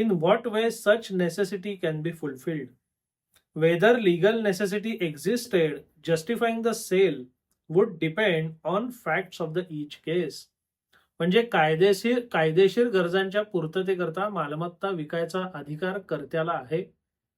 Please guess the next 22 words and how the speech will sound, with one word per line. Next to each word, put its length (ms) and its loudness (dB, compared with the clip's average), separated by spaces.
आणि 240 0
एखाद्या 500 2
बाबतीत 460 0
मालमत्ता 640 0
ज्या 260 -2
कारणाकरता 680 -2
विकली 420 -4
ते 140 2
कारण 400 -2
कायदेशीर 680 -4
गरजांची 460 0
पूर्तता 580 -4
आहे 320 0
किंवा 320 -6
नाही 400 -2
हे 120 4
प्रत्येक 580 0
प्रकरणाच्या 720 0
परिस्थितीवरनं 840 -2
ठरत 280 -6
असतं. 260 -14
Plaintiff 460 4